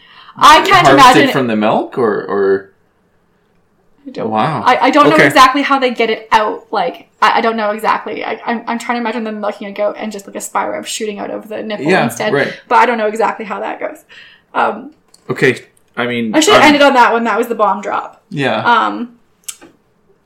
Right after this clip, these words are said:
Speaker 2: Uh, teach
Speaker 1: I'll make
Speaker 2: me
Speaker 1: note
Speaker 2: another
Speaker 1: for
Speaker 2: one.
Speaker 1: next time.
Speaker 2: Yeah.
Speaker 1: So sea sponges and corals are pretty, pretty basic.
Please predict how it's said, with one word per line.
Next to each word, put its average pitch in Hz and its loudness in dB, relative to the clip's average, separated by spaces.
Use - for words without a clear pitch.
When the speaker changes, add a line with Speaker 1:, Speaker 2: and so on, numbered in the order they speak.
Speaker 2:
Uh, 131 4
teach 131 -2
Speaker 1:
I'll 190 2
make 269 4
Speaker 2:
me - 4
Speaker 1:
note 262 6
Speaker 2:
another - 4
Speaker 1:
for - 2
Speaker 2:
one. - 2
Speaker 1:
next 208 -2
time. 220 0
Speaker 2:
Yeah. 220 0
Speaker 1:
So 254 2
sea 392 0
sponges 240 -2
and 254 -6
corals - -8
are 214 -2
pretty, 233 -8
pretty 202 -8
basic. - -10